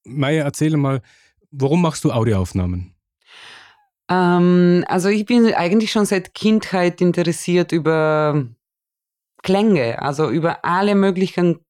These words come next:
Speaker 2: Klänge und Strukturen und Architekturen. Also die Zusammenhänge, in denen diese Klänge sozusagen miteinander, äh, stehen. Und, ähm,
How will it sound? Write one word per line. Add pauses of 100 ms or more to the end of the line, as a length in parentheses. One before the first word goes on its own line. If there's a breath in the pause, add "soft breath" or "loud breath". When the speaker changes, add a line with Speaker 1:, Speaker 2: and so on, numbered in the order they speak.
Speaker 2:
Klänge
und
Strukturen
und
Architekturen. (520 loud breath)
Also
die
Zusammenhänge,
in
denen
diese
Klänge
sozusagen
miteinander, (560)
äh,
stehen. (720 loud breath)
Und,
ähm,